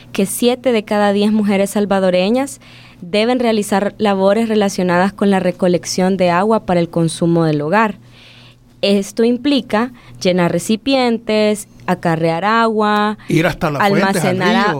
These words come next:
Speaker 2: río.
Speaker 1: ir hasta las fuentes
Speaker 2: Sí,
Speaker 1: para acarrear
Speaker 2: caminar
Speaker 1: agua,
Speaker 2: a diez
Speaker 1: almacenarla,
Speaker 2: kilómetros. Sí.
Speaker 1: hervirla porque no está
Speaker 2: Sí.
Speaker 1: necesariamente limpia. Y estas son actividades que tienen que ver precisamente con lo que yo mencionaba al principio, la falta de acceso al agua por cañería dentro de la vivienda.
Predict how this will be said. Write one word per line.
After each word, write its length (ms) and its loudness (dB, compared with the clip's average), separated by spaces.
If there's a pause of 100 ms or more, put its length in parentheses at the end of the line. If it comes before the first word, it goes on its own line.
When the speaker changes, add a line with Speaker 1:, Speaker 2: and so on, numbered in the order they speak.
(120)
Speaker 2:
río. 120 2
Speaker 1:
ir 80 2
hasta 280 -2
las 180 0
fuentes 360 0
Speaker 2:
Sí, 60 -6
Speaker 1:
para 140 2
acarrear 360 0
Speaker 2:
caminar 260 0
Speaker 1:
agua, 160 2
Speaker 2:
a 40 -4
diez 140 0
Speaker 1:
almacenarla, 760 0
Speaker 2:
kilómetros. 240 -2
Sí. 120 -2
Speaker 1:
hervirla 720 0
porque 280 -4
no 100 2
está 180 -2
Speaker 2:
Sí. 60 4
Speaker 1:
necesariamente 800 0
limpia. 640 0 (500)
Y 120 2
estas 300 -2
son 160 0
actividades 640 -2
que 120 -4
tienen 320 0
que 120 0
ver 180 2
precisamente 680 0
con 120 0
lo 100 0
que 120 -4
yo 100 2
mencionaba 460 2
al 80 0
principio, 540 0
la 140 2
falta 500 -2
de 80 2
acceso 400 -2
al 100 2
agua 220 2
por 220 -4
cañería 580 2
dentro 340 -2
de 120 2
la 120 2
vivienda. 580 0